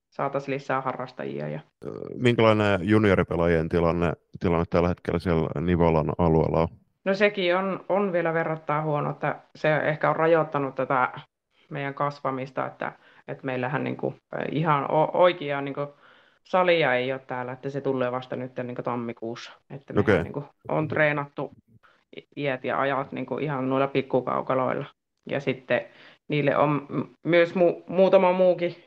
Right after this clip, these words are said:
Speaker 1: joukkue aina tulossa, niin, niin, niin ei ole oikein pystytty sitä junioritoimintaa sitten vielä. Sille kyllä on hirveästi kysyntää, mutta nyt tuo akatemiatouhu alkoi nyt sitten, että se saatiin jaloilleen, mutta kyllä se siitä pikkuhiljaa.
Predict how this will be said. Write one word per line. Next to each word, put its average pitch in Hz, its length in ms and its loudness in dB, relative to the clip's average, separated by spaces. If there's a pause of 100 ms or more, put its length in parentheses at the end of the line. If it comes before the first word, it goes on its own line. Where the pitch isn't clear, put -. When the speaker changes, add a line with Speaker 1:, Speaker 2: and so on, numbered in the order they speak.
(100)
Speaker 1:
joukkue 156 460 -2
aina 139 280 -4 (180)
tulossa, 151 560 0
niin, 147 360 -6 (260)
niin, 156 260 -6
niin 156 220 -2
ei 147 280 2
ole 147 200 4
oikein 147 360 0
pystytty 147 440 -6
sitä 143 200 -6
junioritoimintaa 156 920 -2
sitten 165 200 -10
vielä. 175 180 -6 (280)
Sille 185 220 0
kyllä 190 220 2
on 180 140 0
hirveästi 160 420 -4
kysyntää, 151 640 -6
mutta 160 300 -8 (540)
nyt 185 160 -6
tuo 202 100 6
akatemiatouhu 147 1000 0
alkoi 143 400 -6
nyt - 160 -8
sitten, - 340 -10 (300)
että - 140 -16
se 151 100 -6
saatiin 131 400 -6
jaloilleen, 151 500 -6
mutta 165 300 -8 (280)
kyllä 190 220 0
se 196 140 -2
siitä 196 220 -2
pikkuhiljaa. 139 640 -10